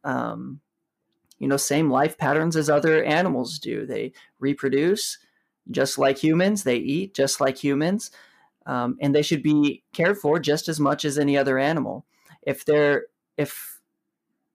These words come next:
they become extinct because of an invasive species that was brought over by humans, then we just took an entire species of animal off the planet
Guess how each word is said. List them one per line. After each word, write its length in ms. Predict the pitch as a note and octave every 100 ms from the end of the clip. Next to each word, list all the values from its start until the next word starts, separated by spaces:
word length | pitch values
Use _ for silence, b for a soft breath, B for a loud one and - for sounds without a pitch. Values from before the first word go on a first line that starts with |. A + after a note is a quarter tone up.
| _ _
they 180 | C#3+ D#3
become 320 | C#3+ D3+ D#3+
extinct 460 | C3+ - - D3+ -
because 420 | C#3 D#3 C#3+ C3
of 380 | C3+ C3 B2+ B2+
an 100 | C#3+
invasive 460 | C3+ C3+ C#3 C3 B2+
species 420 | - C#3+ D3+ C3
that 100 | A#2+
was 120 | B2+
brought 240 | C#3+ C#3
over 160 | C#3+ C3
by 160 | C3 C3
humans, 580 | E3+ F#3 D3 C3+ C3
then 240 | - C3 C3
we 140 | D3+
just 280 | E3+ E3+ -
took 260 | F3 E3+ - b b b _
an 220 | C3+ C3 - _ _ _ _ _ _ _ _ -
entire 480 | D#3 - E3+ G3 F#3+
species 440 | - F3+ F#3+ C#3
of 120 | C#3+
animal 440 | C#3+ D#3+ D#3 B2+ -
off 200 | C#3 -
the 80 | C3
planet 480 | D#3 D#3 D3 -